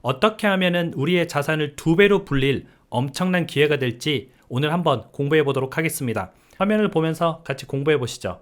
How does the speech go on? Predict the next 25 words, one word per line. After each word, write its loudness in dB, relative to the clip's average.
십팔 0
년 2
만에 0
다시 -2
온 2
기회, 0
어, -16
진짜 0
한 0
십팔 0
년 2
정도 2
만에 2
다시 -4
온 -2
것 -2
같아요. -4
자산을 2
이제 0
두 -2
배로 2
늘릴 0
기회가 0
오고 0
있는데요. -2